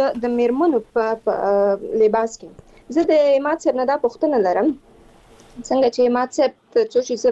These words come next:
معلومات لرم، تاسو دغه شل کاله په کابل کې وئ، د دې نه مخکې په دې نظام کې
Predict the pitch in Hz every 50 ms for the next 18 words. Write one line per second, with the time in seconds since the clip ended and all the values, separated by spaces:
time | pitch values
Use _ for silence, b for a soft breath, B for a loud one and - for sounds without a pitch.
0 | 226 247 220 202 202 202 214 214 214 - 233 208 220 220 - 262 285 285 254 220
1 | 214 220 220 - - - 320 302 294 _ - 294 254 254 226 226 - 208 208 208
2 | 208 b b b b b _ _ _ - - 240 196 202 208 247 247 233 233 -
3 | 233 202 202 214 214 190 - _ - 220 214 226 247 240 208 226 226 233 - _
4 | - 220 190 170 - - 214 208 214 220 220 214 214 233 226 240 254 269 - 254